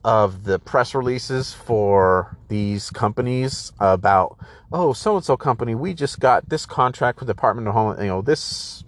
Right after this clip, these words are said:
some odd hundred million dollar, this multi-billion dollar contract with, you know, whoever." And they use a super vague language to tell what it's about. And you have to go and, like,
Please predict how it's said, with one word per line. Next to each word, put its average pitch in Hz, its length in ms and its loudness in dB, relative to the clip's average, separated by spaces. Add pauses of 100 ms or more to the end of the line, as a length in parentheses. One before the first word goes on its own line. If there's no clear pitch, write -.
(140)
some 131 320 0
odd 113 260 6
hundred 113 420 -4
million 107 320 -4
dollar, 101 360 4
this - 400 -2
multi-billion 110 600 0
dollar 95 200 4
contract 92 580 0
with, 87 320 -6 (640)
you - 80 -6
know, 78 100 -4
whoever." 92 440 2 (1120)
And 101 100 2
they 104 80 4
use 110 240 0
a 98 60 -6
super 139 640 0
vague 101 560 2
language 90 500 -6
to - 80 -8
tell 101 400 2
what 90 160 0
it's 90 160 -6
about. 92 400 0
And 98 80 -10
you 98 60 -12
have 101 160 -4
to 107 80 -6
go 101 240 4
and, 90 80 -6
like, 90 320 -8